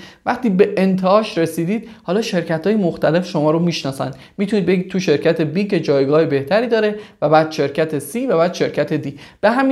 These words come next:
طریق پله‌های ترقی رو طی کنید. اما چند تا مشکل هم داره. مشکل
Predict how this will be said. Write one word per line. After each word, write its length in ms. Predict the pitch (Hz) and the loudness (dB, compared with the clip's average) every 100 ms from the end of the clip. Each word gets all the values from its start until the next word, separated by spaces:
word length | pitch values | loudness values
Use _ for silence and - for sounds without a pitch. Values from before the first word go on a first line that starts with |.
| 254 | 2
طریق 260 | 208 208 | 2 2
پله‌های 520 | 208 165 156 156 190 | 0 2 2 2 0
ترقی 460 | 190 151 139 - 165 | 0 0 -2 -2 0
رو 260 | 180 185 185 185 - - - _ _ _ - | 2 2 -2 -14 -20 -20 -20 _ _ _ 4
طی 200 | 190 170 | 6 6
کنید. 260 | 147 - - | 2 -6 -2
اما 180 | 339 370 | 0 0
چند 260 | 311 294 | -2 0
تا 80 | 294 | -2
مشکل 460 | 262 214 185 226 220 | -2 -2 0 2 2
هم 160 | 190 | 2
داره. 280 | 131 - 208 | 0 -2 -2
مشکل 360 | 254 254 285 | -4 -2 -2